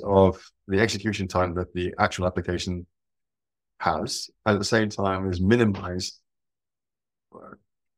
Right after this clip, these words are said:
minimize both actually, minimize the amount of time it takes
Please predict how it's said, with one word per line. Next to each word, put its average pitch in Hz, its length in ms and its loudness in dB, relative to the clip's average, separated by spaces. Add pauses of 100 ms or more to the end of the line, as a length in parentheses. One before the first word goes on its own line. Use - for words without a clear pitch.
(160)
minimize 101 380 4
both 101 220 2
actually, - 260 -8 (420)
minimize 107 360 6
the 104 60 0
amount 101 140 0
of - 40 -8
time 98 160 2
it 90 60 -4
takes 98 360 0